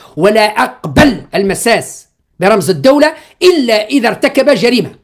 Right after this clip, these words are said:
عندما يرتكب جريمة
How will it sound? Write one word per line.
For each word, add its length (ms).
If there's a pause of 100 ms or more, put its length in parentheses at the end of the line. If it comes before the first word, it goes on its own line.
(1500)
عندما 440
يرتكب 460
جريمة 380